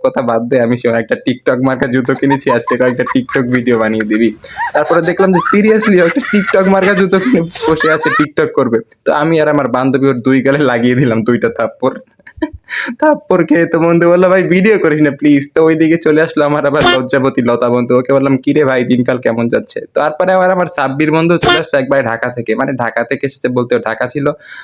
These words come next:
তো একবারে ঢাকা থেকে কলেজে চলে এসেছে। তো আমরা সবাই মিলে একসাথে আড্ডা দিচ্ছিলাম, বেশ মজা করছিলাম। আর রেজাউলকে বলছিলাম, "ভাই, TikTok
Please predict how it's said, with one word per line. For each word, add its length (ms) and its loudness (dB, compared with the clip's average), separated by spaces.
তো 100 0
একবারে 340 0
ঢাকা 260 -4
থেকে 220 -4
কলেজে 380 0
চলে 240 0
এসেছে। 260 0
তো 120 -4
আমরা 280 0
সবাই 240 -2
মিলে 200 -2
একসাথে 260 -2
আড্ডা 260 -4
দিচ্ছিলাম, 380 -2
বেশ 200 0
মজা 240 2
করছিলাম। 440 -2
আর 100 0
রেজাউলকে 360 -2
বলছিলাম, 400 0
"ভাই, 100 0
TikTok 360 0